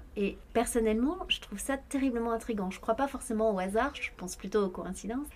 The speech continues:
Les coïncidences de ce projet, même dans l'imbrication des événements, elles m'ont toujours épatée. Quand on pense qu'on a eu une visibilité de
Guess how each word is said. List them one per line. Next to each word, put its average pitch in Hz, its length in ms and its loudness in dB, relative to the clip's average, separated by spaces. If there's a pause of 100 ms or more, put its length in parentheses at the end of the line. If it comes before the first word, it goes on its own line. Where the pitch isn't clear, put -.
(360)
Les 196 160 0
coïncidences 247 760 2
de 196 100 -4
ce 196 160 -6
projet, 240 720 0 (360)
même 247 300 2
dans 202 140 0
l'imbrication 233 840 0
des 190 260 -2
événements, 190 520 2 (320)
elles 185 100 -4
m'ont 175 100 -4
toujours 233 380 0
épatée. 214 440 -4 (200)
Quand 196 160 -6
on 202 80 0
pense 247 280 0
qu'on 202 160 -2
a 185 120 0
eu 196 60 0
une 180 160 -4
visibilité 233 840 -2
de 190 160 -6